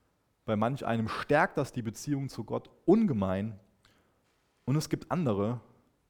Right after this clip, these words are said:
die haben auf einmal ein hasserfülltes Herz und ganz viel Bitterkeit. Und wie gesagt, Jona und auch der Hiob,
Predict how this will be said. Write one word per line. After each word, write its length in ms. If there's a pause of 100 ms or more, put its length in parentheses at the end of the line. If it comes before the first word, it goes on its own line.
(1000)
die 80
haben 100
auf 120
einmal 260
ein 160
hasserfülltes 720
Herz 360
und 120
ganz 220
viel 120
Bitterkeit. 600 (2250)
Und 120
wie 100
gesagt, 320
Jona 540 (200)
und 160
auch 200
der 180
Hiob, 440